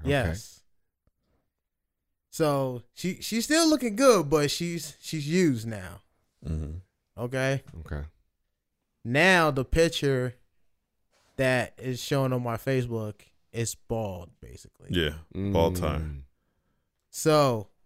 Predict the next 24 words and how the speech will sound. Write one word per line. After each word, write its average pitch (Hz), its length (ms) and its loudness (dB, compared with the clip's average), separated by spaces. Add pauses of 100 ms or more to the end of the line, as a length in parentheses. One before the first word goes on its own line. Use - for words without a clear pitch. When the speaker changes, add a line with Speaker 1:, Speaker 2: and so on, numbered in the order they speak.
(480)
Speaker 2:
why 151 840 2 (340)
did 131 140 0
I 127 120 2
find 127 300 0
it 117 100 -4
funny? 156 500 -2 (680)
Speaker 3:
I 113 60 4
mean, 113 100 4
I 180 100 6
kinda 311 200 6
found 160 280 6
it - 20 2
Speaker 2:
Because - 140 0
Speaker 3:
funny 80 180 2
too. - 160 -2
That's 87 180 4
why 85 180 6
I, 98 100 6
I 95 40 8
had 104 120 8
to - 60 8
Speaker 2:
because, - 580 4 (300)
<laughs> - 320 -20
because 147 840 0